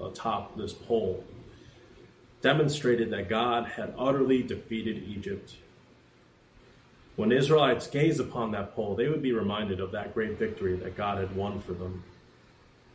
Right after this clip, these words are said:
The very thing that g-, they had forgotten, the very thing that caused them to stumble into sin again,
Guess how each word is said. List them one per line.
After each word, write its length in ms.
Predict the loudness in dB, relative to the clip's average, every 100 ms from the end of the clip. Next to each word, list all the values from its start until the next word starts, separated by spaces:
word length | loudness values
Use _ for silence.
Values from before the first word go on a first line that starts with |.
| -20 -20 -20 -20 -20 -20 -20 -20 -20 -20 -20 -20 -20 -20 -12 -6
The 80 |
very 280 | 2 6 6
thing 360 | 4 2 0 0
that 180 | -2 -4
g-, 60 | -6 -6
they 120 | -2
had 140 | -2
forgotten, 680 | -4 -4 0 0 0 -6 -8 -14 -20 -20 -20 _ -20 -20 -20 -20 -10
the 80 | -2
very 260 | 4 4 4
thing 200 | 2 2
that 280 | 0 -4 -8 -20 -20 -20 -20 -20 _
caused 460 | -6 2 4 4 2
them 300 | 2 0 -4 -12 -20 -10
to 400 | -6 -4 -6 -8 -14 -20 -14
stumble 540 | -6 0 0 2 0
into 500 | -2 -2 -2 -4 -4 -10 -20 -16
sin 400 | -10 -2 2 2
again, 440 | 2 0 0 -2